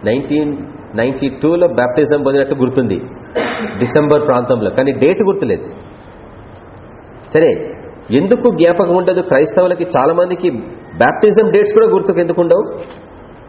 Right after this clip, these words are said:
సరే, basically మనము నిర్లక్ష్యమైన జీవితమే మనది కదా. క్రైస్తవ జీవితంలో సిస్టమాటిక్ ఉండదు, డిసిప్లిన్ ఉండనే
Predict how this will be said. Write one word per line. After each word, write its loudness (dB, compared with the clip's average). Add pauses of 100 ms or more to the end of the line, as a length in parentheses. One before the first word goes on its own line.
(1200)
సరే, 4
basically 0
మనము 2 (920)
నిర్లక్ష్యమైన 2
జీవితమే 0
మనది -2
కదా. 0
క్రైస్తవ 2
జీవితంలో 0 (320)
సిస్టమాటిక్ -2
ఉండదు, 0
డిసిప్లిన్ -2
ఉండనే 2